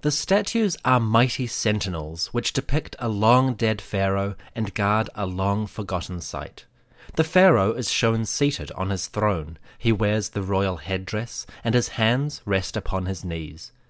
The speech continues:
Beside him, miniature statues of his wife and his mother guard his legs. These statues are miniature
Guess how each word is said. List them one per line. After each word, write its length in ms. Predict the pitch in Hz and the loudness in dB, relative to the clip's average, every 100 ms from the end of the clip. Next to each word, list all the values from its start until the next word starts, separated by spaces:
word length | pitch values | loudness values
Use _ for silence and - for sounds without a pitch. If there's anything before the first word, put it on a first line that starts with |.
| - - - | -20 -4 -2
Beside 400 | 160 220 254 165 | 4 6 6 2
him, 240 | 92 160 - - | -4 -6 -12 -4
miniature 520 | 110 123 151 - 135 | 2 4 4 2 0
statues 680 | 120 - 117 110 - 127 120 | -2 0 2 2 0 -2 0
of 100 | 110 | -2
his 160 | 101 - | -2 -4
wife 480 | 82 95 113 - - | 0 0 0 -8 -8
and 180 | 98 107 | -2 -2
his 160 | 104 92 | -2 -2
mother 360 | 92 98 123 - - - | -2 0 -2 -4 -16 -2
guard 300 | 98 101 104 | 0 0 0
his 200 | 107 92 | -4 -4
legs. 500 | 87 78 73 - - _ _ _ - - | -4 -4 -6 -16 -18 _ _ _ -20 -4
These 240 | - 254 233 | 2 2 2
statues 600 | - 85 - 90 82 - - | -2 -2 -2 -6 -6 -6 -2
are 100 | 107 | 2
miniature 560 | 120 139 135 - 143 | 4 4 2 2 -2